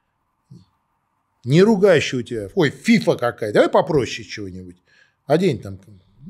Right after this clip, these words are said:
ну, попроще будет, ближе к людям. И вот такой мужчина, он будет жить с этой женщиной. Ну, сколько надо женщине,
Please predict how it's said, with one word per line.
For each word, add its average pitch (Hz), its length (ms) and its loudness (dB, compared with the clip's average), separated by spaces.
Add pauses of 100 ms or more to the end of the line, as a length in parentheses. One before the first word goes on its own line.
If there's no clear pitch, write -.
ну, 277 140 -8
попроще 294 640 -2
будет, 92 160 -18
ближе 139 340 -4
к - 80 -20
людям. 202 240 -6 (100)
И 139 100 0
вот 143 160 2
такой 156 280 -2
мужчина, 185 540 -6
он 143 240 -4
будет 131 200 -4
жить 98 220 -18
с - 100 -20
этой 90 200 -20
женщиной. 87 480 -20 (1000)
Ну, 123 100 -8
сколько - 440 -4
надо 85 360 -20 (100)
женщине, 113 540 -10